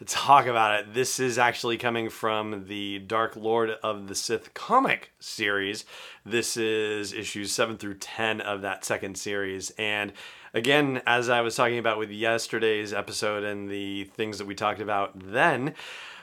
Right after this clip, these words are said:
this is stuff that takes place more or less right after the events of Revenge of the Sith. And Jocasta Nu is one of the folks who escaped the Jedi Purge. We also find out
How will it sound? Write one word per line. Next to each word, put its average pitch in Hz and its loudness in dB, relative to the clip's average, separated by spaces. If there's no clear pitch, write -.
this 196 2
is 196 -2
stuff 190 2
that 151 0
takes 151 0
place 156 2
more 160 4
or 143 6
less 139 2
right 127 2
after 120 4
the 110 -4
events 104 -2
of 101 -4
Revenge 104 -4
of 95 -8
the 95 -10
Sith. - -2
And 104 -2
Jocasta 151 0
Nu 131 4
is 107 -2
one 104 0
of 113 2
the 113 2
folks 107 -2
who 113 -2
escaped 117 0
the 107 -6
Jedi 101 0
Purge. 98 -4
We 110 0
also 120 2
find 107 0
out 107 2